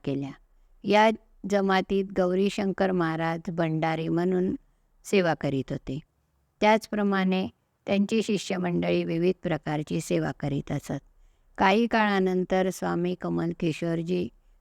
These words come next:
मंडलेश्वरच्या जवळ नर्मदा काठी मरकटी संगमावर आश्रम बांधून राहू लागले. येथे काही दिवस राहून हे स्वामी ओंकारेश्वराच्या जवळ नर्मदेच्या उत्तर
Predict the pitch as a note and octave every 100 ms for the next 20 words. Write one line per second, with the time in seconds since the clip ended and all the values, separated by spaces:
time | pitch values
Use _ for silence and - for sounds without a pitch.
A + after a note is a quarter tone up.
0 | - F#3+ F#3+ F#3 G3 A3+ A3 A3+ F#3 E3+
1 | E3+ E3+ F3 F3 E3 - _ _ _ G3+
2 | G3 G3 G3+ G#3+ A3 G#3 E3+ - E3+ G3
3 | - _ _ _ _ G3+ G3+ F#3+ G#3+ G#3
4 | B3 A3 F#3+ E3+ E3 E3 E3 E3 - _
5 | - F#3 - F3+ F3+ E3+ D3 D3 D#3+ F#3+
6 | G3 F#3 D3 D3 D#3 C#3 D3 _ _ -
7 | _ _ _ - G#3+ G#3 A3+ A#3 A3+ G3+
8 | G#3 G3 G3+ F#3 F#3+ F#3 F#3 F3+ G#3 _
9 | _ _ G#3 G#3+ A#3+ G3 F#3 F#3 F3+ E3
10 | E3 - F#3 F#3 - F3+ E3+ D#3+ E3+ E3
11 | F#3 F#3+ E3+ - _ _ _ G3 G3 F#3+
12 | G3+ G3+ G#3 - G#3 F3+ - F#3 F3